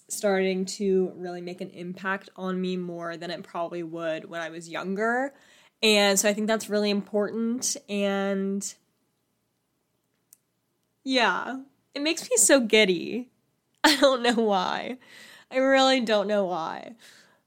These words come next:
Um, but it just makes me smile and think about how much I love love. And even, like, outside of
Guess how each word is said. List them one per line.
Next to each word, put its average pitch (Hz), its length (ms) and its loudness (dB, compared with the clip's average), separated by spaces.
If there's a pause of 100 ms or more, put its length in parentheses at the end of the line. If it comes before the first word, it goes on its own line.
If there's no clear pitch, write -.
(100)
Um, 214 880 4 (560)
but 208 300 2
it 214 100 4
just 226 280 2 (180)
makes 208 320 -2
me 196 100 0
smile 175 680 -4 (120)
and 202 180 0
think 190 160 0
about 180 260 2
how 185 80 -4
much 175 200 -6
I 185 100 0
love 165 340 -2
love. 165 460 -6 (160)
And 165 720 -4
even, 359 260 2
like, 381 180 2
outside 190 800 6
of 185 340 -2